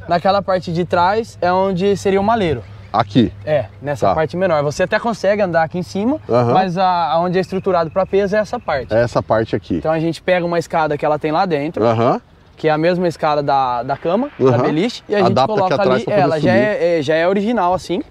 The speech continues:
Speaker 2: Tá.
Speaker 1: Ela, depois eu até mostro pra você. A gente engata ela aqui e aqui e escala lá pra cima.
Speaker 2: Legal, bacana. Bem, não vou nem subir aqui, porque, pô,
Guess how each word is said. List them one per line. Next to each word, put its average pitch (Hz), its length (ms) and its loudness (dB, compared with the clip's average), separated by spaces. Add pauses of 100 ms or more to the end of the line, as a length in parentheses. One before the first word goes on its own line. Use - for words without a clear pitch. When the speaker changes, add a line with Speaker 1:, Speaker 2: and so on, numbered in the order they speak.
(140)
Speaker 2:
Tá. 95 200 2 (160)
Speaker 1:
Ela, 151 200 0 (200)
depois 143 280 -2
eu 165 60 0
até 190 100 -2
mostro 185 280 -2
pra 175 100 0
você. 165 300 -2
A 123 120 -2
gente 151 240 -6
engata 170 320 0
ela 196 100 4
aqui 254 260 -4
e - 20 -2
aqui 254 300 -6 (100)
e 262 60 -6
escala 202 340 0
lá 190 100 0
pra 233 120 -8
cima. 131 220 -10 (140)
Speaker 2:
Legal, 110 440 0
bacana. 90 480 -4 (360)
Bem, 151 120 2
não 156 80 2
vou 202 120 2
nem 170 120 2
subir 104 280 0
aqui, 147 200 -2
porque, - 240 -4
pô, 95 260 -2